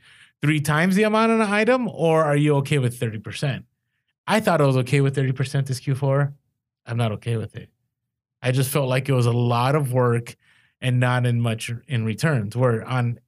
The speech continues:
eBay, you know, now that I'm, I'm ramping up my eBay, you know, I'm getting those nice sales, and I'm like,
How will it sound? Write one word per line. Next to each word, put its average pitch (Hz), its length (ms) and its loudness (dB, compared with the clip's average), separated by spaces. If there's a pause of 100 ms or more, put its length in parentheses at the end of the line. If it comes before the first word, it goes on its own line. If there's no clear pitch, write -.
eBay, 127 640 2 (300)
you 135 60 -2
know, 135 120 2
now 151 260 2
that 143 200 2
I'm, 127 200 0
I'm 123 320 0
ramping 131 320 0
up 123 100 0
my 120 180 -2
eBay, 139 580 2 (500)
you 139 80 -6
know, 143 60 2
I'm 143 160 2
getting 147 300 2
those 120 200 2
nice 120 260 0
sales, 175 400 2
and 135 80 2
I'm 135 100 2
like, 113 340 -2